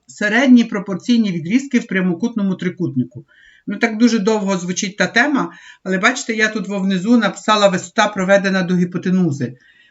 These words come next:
Тобто це є ті відрізки, котрі утворюються, якщо в прямокутному трикутнику провести висоту до гіпотенузи.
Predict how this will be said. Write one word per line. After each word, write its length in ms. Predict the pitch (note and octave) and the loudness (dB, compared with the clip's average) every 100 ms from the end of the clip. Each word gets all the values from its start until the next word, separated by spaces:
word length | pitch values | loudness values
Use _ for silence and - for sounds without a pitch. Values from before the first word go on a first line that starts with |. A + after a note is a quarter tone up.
| _ | _
Тобто 260 | E3+ E3 | -6 -4
це 220 | F3 A#3+ A#3+ | 2 4 6
є 120 | A#3 | 4
ті 200 | A#3 A#3 | 4 2
відрізки, 500 | G#3 F#3+ D#4 - A#3+ | 2 2 2 2 0
котрі 300 | - G#3 A#3 | 0 0 0
утворюються, 1120 | F3+ F#3 G#3+ A#3 A3+ G#3+ G#3+ - G3+ G3 F#3 E3 _ _ | 0 -4 2 4 4 0 -4 -4 2 2 2 -6 _ _
якщо 400 | - F3 E3+ B3 | -4 -4 0 2
в 80 | A3+ | 2
прямокутному 640 | A3 G3 F3+ A3+ A3 G3 F3+ | 0 0 0 -2 -6 -4 -4
трикутнику 680 | E3 D#3+ B3 D4 E4 C4+ | -4 -4 -4 2 2 2
провести 640 | F3+ F3+ F3 G#3 A#3+ - A#3+ | -2 -2 2 4 2 0 -2
висоту 680 | F#3 F#3 F3 - G3+ G#3+ A#3+ | -2 -4 -6 -6 -6 0 0
до 260 | D3+ F#3+ | 2 0
гіпотенузи. 840 | G#3 F#3+ F#3 F#3 F#3 E3 B2+ - | 0 -2 -4 -4 -2 0 -2 -4